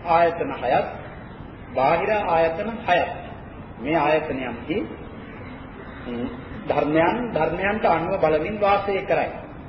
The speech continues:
ඉතින් කෙසේද කියලා උන්වහන්සේ ප්‍රශ්න කොට "කතංච භික්ඛවේ භික්ඛු ධම්මේසු ධම්මානුපස්සී විහරති චතු අධ්‍යාත්මිකේ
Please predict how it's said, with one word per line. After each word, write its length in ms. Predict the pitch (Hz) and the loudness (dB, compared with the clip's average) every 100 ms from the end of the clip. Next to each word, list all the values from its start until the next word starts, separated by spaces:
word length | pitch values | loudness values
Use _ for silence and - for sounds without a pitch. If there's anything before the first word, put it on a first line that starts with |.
| - - - - - - - | -14 -14 -14 -14 -14 -12 -8
ඉතින් 260 | - 208 208 | 2 2 4
කෙසේද 420 | 226 226 226 190 | 2 6 6 6
කියලා 280 | 180 170 156 | 2 2 2
උන්වහන්සේ 400 | 143 143 135 143 | 2 -2 -2 -4
ප්‍රශ්න 360 | - 165 165 156 | -2 -2 -2 -6
කොට 240 | - - | -6 -2
"කතංච 500 | 185 - - 156 160 160 | 0 2 2 2 0 0
භික්ඛවේ 540 | 160 - - 147 147 139 - - | -2 0 2 4 4 2 -4 -8
භික්ඛු 360 | - 147 - 143 131 | -6 -6 -4 -2 0
ධම්මේසු 540 | 127 139 156 175 170 | 0 2 4 4 2
ධම්මානුපස්සී 920 | 170 156 156 156 147 135 143 - 131 123 | 2 2 4 2 2 0 -2 -2 -6 -8
විහරති 460 | 113 117 117 - 214 - - - - - - | -2 0 0 -2 -4 -6 -10 -12 -14 -14 -12
චතු 280 | - 160 160 | 2 2 4
අධ්‍යාත්මිකේ 840 | 165 - 160 165 - 156 - 160 | 2 2 2 0 -2 -8 -4 -2